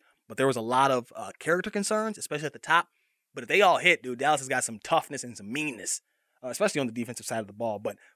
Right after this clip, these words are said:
Parsons, there, as you heard him say, he was hoping that it was Dallas, and if it was Dallas, he was gonna cry. And for it to be them, again, after they traded back within their own division,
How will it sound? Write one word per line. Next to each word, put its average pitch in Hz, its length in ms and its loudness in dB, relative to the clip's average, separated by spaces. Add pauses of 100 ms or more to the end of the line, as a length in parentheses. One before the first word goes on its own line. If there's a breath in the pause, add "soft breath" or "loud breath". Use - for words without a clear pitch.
Parsons, 190 560 0 (340 soft breath)
there, 143 200 4
as 139 80 -6
you 131 80 -10
heard 151 160 0
him 131 80 -6
say, 135 300 -6
he 123 120 -14
was 123 140 -12
hoping 135 320 -6
that 120 100 -6
it 117 60 -6
was 107 100 -10
Dallas, 113 240 -8
and 107 80 -14
if 101 80 -18
it 110 40 -10
was 104 120 -12
Dallas, 113 220 -10
he - 20 -16
was 107 60 -16
gonna 104 120 -16
cry. 117 420 -6 (280 soft breath)
And 127 220 -6
for 139 140 0
it 135 40 -4
to 127 80 -10
be 156 220 0
them, 131 340 0
again, 139 340 2
after 131 160 -10
they 123 120 -8
traded 170 440 2
back 156 360 0 (340)
within 160 240 -2
their 202 140 6
own 214 80 4
division, 202 540 2